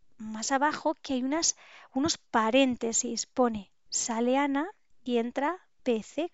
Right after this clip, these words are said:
cuatro". Son indicaciones porque en el teatro no solamente es importante el texto, son muy importantes los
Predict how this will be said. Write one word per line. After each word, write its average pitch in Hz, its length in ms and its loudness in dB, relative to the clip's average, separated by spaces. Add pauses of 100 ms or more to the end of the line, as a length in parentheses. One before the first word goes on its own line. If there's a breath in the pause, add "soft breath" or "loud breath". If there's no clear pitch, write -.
cuatro". 220 580 -8 (680 soft breath)
Son 262 400 6 (100)
indicaciones 277 1120 -2 (320 loud breath)
porque 262 320 2
en 240 80 0
el 233 160 0
teatro 254 640 -2 (140)
no 247 220 0
solamente 269 800 2
es - 180 -2
importante 247 960 -6 (320 soft breath)
el 226 240 0
texto, - 640 -4 (840 loud breath)
son 262 360 2
muy 220 140 2
importantes 294 1120 0 (300)
los 220 360 -2